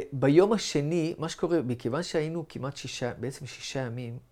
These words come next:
בעצם ביום השני אתה כבר יודע שאתה לבד בעולם.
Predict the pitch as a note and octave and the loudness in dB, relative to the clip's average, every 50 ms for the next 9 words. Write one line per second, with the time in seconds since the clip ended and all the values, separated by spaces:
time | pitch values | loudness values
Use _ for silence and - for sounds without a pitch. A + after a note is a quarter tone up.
0 | _ _ _ _ _ _ _ _ - _ _ _ - D3 E3+ F3+ - G#3 E3 D3 | _ _ _ _ _ _ _ _ -20 _ _ _ 0 0 0 2 0 4 6 6
1 | C#3+ D#3+ F3 F#3+ F3 - - D3 C#3+ D#3+ F3+ F#3 F3+ - - C3 - - C3+ C3 | 6 6 4 2 -2 -2 -2 -2 -2 0 -2 -2 -2 -4 -8 -8 -8 -6 -4 -2
2 | B2 B2 B2 A#2+ B2 A#2+ - _ _ _ _ - C3+ C3 C3+ B2 A#2+ D#3 F3+ F#3+ | 0 0 0 -2 -4 -8 -14 _ _ _ _ -6 0 2 2 4 6 6 6 6
3 | F3+ D3+ - C3 A#2 - C#3 C3 B2+ A#2+ B2 C3+ C3+ C3 B2 A#2+ A2+ A2 G#2+ G#2 | 4 2 -2 -6 -4 0 0 2 2 2 2 2 2 2 0 0 0 0 -2 -4
4 | G#2 | -6